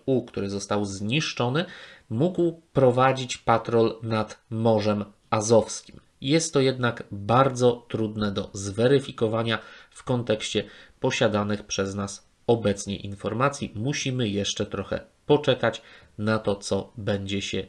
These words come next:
w tej sprawie działo i co zostanie ujawnione. A teraz przechodzimy już do serwisu krajowego, czyli zapraszam Państwa nad Wisłę, gdzie nadal zimowe uśpienie, które przerywane jest przez polityczne wyskoki i protesty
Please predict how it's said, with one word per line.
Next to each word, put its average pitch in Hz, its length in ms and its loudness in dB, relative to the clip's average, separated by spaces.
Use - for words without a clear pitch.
w - 140 -20
tej 123 200 0
sprawie 98 560 -6
działo 123 520 0
i 190 80 -4
co 156 160 2
zostanie 101 540 -4
ujawnione. 104 540 -2
A 180 80 0
teraz 220 400 4
przechodzimy 156 540 2
już 135 160 2
do 123 100 0
serwisu 107 500 -2
krajowego, 127 640 2
czyli 214 200 0
zapraszam 151 560 2
Państwa 117 420 0
nad 98 180 -8
Wisłę, 139 380 2
gdzie 123 260 0
nadal 120 360 4
zimowe 104 420 -2
uśpienie, 147 540 -4
które 160 240 2
przerywane 127 680 2
jest 110 240 -2
przez - 260 -6
polityczne 113 680 -2
wyskoki - 600 -4
i 143 240 -8
protesty 95 600 -6